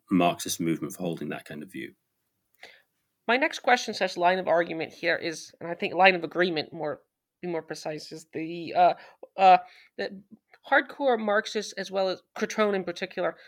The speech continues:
Speaker 2: as well as good libertarians like Sean Gab, are aware of the dodgy relationship that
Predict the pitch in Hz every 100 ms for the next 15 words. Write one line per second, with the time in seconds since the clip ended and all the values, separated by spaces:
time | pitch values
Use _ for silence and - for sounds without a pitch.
0 | - - 185 202 208 185 - _ _ -
1 | 226 185 202 185 - 175 165 165 175 -
2 | 175 165 156 165 160 - - _ _ -
3 | 214 202 202 233 254 247 - 185 180 196
4 | 214 202 185 190 - 185 190 180